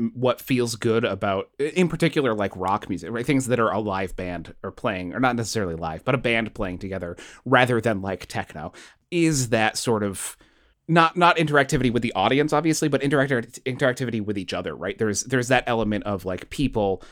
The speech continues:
coming together, creating a thing that's obviously planned out, but, like, sort of is, is evolving in the moment and is being created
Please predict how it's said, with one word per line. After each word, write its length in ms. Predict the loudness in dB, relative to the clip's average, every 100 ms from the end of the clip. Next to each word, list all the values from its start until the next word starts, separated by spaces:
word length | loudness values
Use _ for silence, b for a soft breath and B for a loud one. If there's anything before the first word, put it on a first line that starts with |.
| B
coming 260 | -2 -2 -2
together, 540 | -2 -2 0 0 -2 B B
creating 340 | 4 6 6 4
a 60 |
thing 220 | 2 2 4
that's 120 | 2
obviously 360 | 2 2 0 -4
planned 400 | -2 0 0 0
out, 260 | 0 -2
but, 160 | -6 -4
like, 200 | -4 -2
sort 220 | -2 0
of 180 | -2 -4
is, 480 | -2 0 0 -2 -6 _ 0
is 200 | 2 2
evolving 500 | 0 2 0 0 -2
in 60 |
the 80 | -4
moment 400 | -6 -6 -8 -10
and 120 | -10
is 80 | -8
being 200 | -4 -4
created 640 | -2 -2 -2 -4 -6 -12